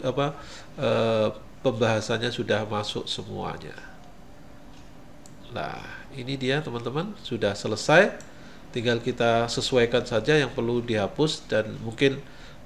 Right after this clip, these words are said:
ada yang perlu, eh, disesuaikan. Ya, jadi intinya, eh, kita pergunakan, eh, di setting di sini karena tampilannya ini berbeda ya dengan yang dulu.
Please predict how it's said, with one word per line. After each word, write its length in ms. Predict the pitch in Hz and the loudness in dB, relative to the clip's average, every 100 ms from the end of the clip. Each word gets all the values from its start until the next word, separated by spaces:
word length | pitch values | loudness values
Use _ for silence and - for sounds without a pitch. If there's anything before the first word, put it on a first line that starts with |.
| - | -4
ada 260 | 110 120 | -2 2
yang 240 | 120 113 110 110 - - | 2 2 0 -8 -16 -4
perlu, 600 | 117 107 107 107 107 113 113 - - | -2 0 2 2 2 -2 -6 -12 -4
eh, 560 | 101 101 95 95 98 | 0 0 0 -2 -4
disesuaikan. 800 | - 101 101 - 95 87 - - - - - - - - - - - - - | -4 -6 -6 -4 -4 -4 -6 -8 -10 -16 -18 -18 -18 -16 -16 -16 -16 -14 -12
Ya, 80 | - - - - | -12 -16 -12 -2
jadi 400 | 107 117 156 135 | -2 0 0 0
intinya, 640 | 127 131 127 165 196 190 - | 0 -2 2 2 2 0 -2
eh, 340 | 131 123 120 117 | 0 2 2 0
kita 500 | 123 - 127 127 120 | -2 2 4 4 2
pergunakan, 680 | 123 117 113 110 110 - 113 113 110 113 | -4 -2 0 2 2 2 2 0 -6 -8
eh, 320 | - 117 104 104 | -8 -6 -6 -2
di 80 | 110 | -2
setting 480 | - 110 - 117 110 | 2 2 2 -2 -2
di 100 | 110 | -6
sini 300 | - 101 123 | -6 -8 -6
karena 240 | 127 110 110 | -4 -4 -2
tampilannya 560 | 110 107 110 104 104 | -2 0 2 0 0
ini 160 | 110 110 | -4 -4
berbeda 340 | 107 113 101 120 | -4 -2 2 2
ya 160 | 110 151 - - - - | 2 -2 -10 -16 -14 -8
dengan 320 | 107 104 104 | -6 -4 -6
yang 40 | 104 | -4
dulu. 340 | 101 127 | -2 0